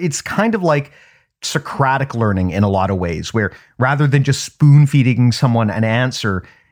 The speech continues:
you give them kind of guidelines that help them arrive at the answer on their own, except instead of talking about thinking and, uh, philosophy here, we're talking about how to execute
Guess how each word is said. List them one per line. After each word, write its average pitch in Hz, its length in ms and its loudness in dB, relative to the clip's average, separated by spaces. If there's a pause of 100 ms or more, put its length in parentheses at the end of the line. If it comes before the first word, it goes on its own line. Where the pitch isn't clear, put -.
(120)
you 120 440 2 (140)
give 139 320 2
them 135 360 2 (320)
kind 143 200 2
of 127 80 0
guidelines 120 880 0
that 117 120 -2
help 127 240 0
them 127 200 2
arrive 113 440 0
at 110 80 -4
the 110 140 0
answer 104 400 0
on 98 160 0
their 92 220 -2
own, 135 280 2 (300)
except 139 320 -2
instead 139 260 2
of 131 80 -4
talking 139 360 2
about 120 400 -2 (160)
thinking 120 640 2
and, 107 220 2
uh, 98 200 0 (380)
philosophy 123 600 0
here, 101 200 0
we're 110 120 0
talking 107 380 0
about 98 200 -2
how 101 180 -2
to 98 180 -6
execute 110 540 -2